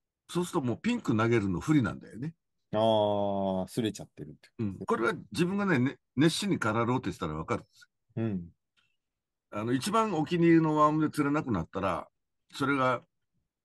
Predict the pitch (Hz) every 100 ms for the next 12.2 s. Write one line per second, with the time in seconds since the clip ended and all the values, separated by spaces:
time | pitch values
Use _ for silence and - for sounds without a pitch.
0 | _ _ _ 117 175 107 92 - - -
1 | - - - - _ _ _ _ _ 107
2 | 165 _ _ _ - 190 202 131 180 156
3 | - 320 320 151 160 156 - 113 82 71
4 | _ _ _ _ _ - 131 185 208 143
5 | 107 143 160 151 147 147 131 90 277 -
6 | - - 160 160 165 151 160 160 139 147
7 | 147 - - _ _ - 139 117 117 110
8 | 82 _ _ _ - 104 92 90 87 69
9 | - _ _ - - - - 196 233 190
10 | 131 123 147 220 214 156 95 - - -
11 | 160 220 214 139 90 80 73 87 71 -
12 | 98